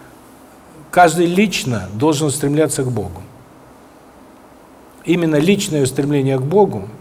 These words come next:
и потребность в любви, и сохранение лю-, любви в любой момент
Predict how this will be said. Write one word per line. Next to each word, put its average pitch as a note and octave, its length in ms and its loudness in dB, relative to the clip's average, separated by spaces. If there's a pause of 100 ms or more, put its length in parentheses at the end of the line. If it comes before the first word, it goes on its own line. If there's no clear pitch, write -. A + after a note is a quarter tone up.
(160)
и C#3 120 -6
потребность C#3+ 720 2
в C3 60 -4
любви, C#3+ 440 0 (360)
и C#3+ 80 0
сохранение E3+ 520 2
лю-, D3+ 340 0
любви D#3+ 320 0
в C3+ 160 2
любой D3+ 260 4
момент E3+ 440 2